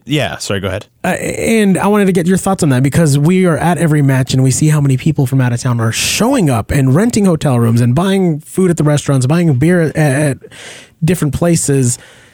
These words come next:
Speaker 2: It seems like it's bringing lodger's tax to New Mexico to spend that. So your thoughts real quick.
Speaker 1: Yeah, yeah. So the piece, uh, as you mentioned, was focused on lodger's tax.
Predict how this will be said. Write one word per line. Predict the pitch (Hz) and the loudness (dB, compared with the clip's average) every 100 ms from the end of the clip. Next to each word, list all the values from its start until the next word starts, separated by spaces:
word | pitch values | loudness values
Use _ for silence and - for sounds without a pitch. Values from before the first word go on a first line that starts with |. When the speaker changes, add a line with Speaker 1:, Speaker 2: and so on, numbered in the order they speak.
| _ - | _ -20
Speaker 2:
It | - - 208 | -12 -4 -4
seems | - - 262 240 190 | -2 -2 0 0 0
like | 208 202 - | 0 -2 -4
it's | - 185 - | -4 -2 0
bringing | 143 165 208 233 190 | 2 2 2 2 2
lodger's | 131 123 113 110 110 | 2 0 -2 -4 -6
tax | - 117 104 - - | -6 -6 -4 -6 -8
to | - 143 | -2 0
New | 123 | 2
Mexico | 120 117 - 117 120 | 0 -2 -4 -4 -4
to | |
spend | 110 - 131 113 | -4 -2 -2 0
that. | 110 104 | -2 -4
So | - 139 | -2 0
your | 127 151 196 185 | 2 2 2 0
thoughts | - 113 95 139 | -2 -6 -4 -2
real | 139 | -2
quick. | 123 107 95 | -2 -4 -4
Speaker 1:
Yeah, | 180 220 160 110 | -2 0 -2 -4
yeah. | 123 135 | -2 -2
So | 117 147 131 123 107 | -2 -2 0 0 -2
the | 120 | -4
piece, | 127 180 170 - | -4 -4 -4 -4
uh, | - 117 107 95 64 50 - - - - - - 76 - | -2 -2 -2 -4 -4 -8 -12 -14 -12 -10 -10 -12 -10 -6
as | 131 123 | -4 -2
you | 120 | -2
mentioned, | 110 - 98 | -2 -4 -4
was | 95 | -4
focused | - 123 120 117 | -4 -6 -4 -4
on | 110 | -4
lodger's | 101 95 90 - | -2 -4 -6 -6
tax. | 98 85 - | -6 -6 -10